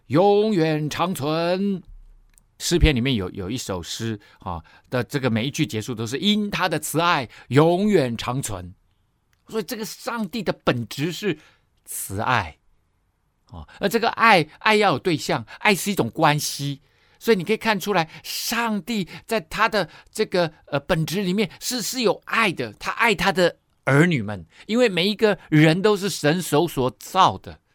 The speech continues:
每一个生命都出自上帝，所以对上帝而言，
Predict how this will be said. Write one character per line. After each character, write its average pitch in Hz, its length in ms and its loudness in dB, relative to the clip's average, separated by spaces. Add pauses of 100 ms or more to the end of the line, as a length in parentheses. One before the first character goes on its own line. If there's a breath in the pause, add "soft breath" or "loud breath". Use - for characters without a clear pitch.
(600 soft breath)
每 147 140 -2
一 - 20 0
个 202 100 4
生 233 240 2
命 226 160 2
都 202 120 2
出 214 360 -4
自 196 200 -6
上 175 320 -2
帝， 156 240 -4 (120)
所 220 200 4
以 190 180 0 (120)
对 233 120 2
上 208 260 2
帝 202 140 0
而 180 100 4
言， 160 220 2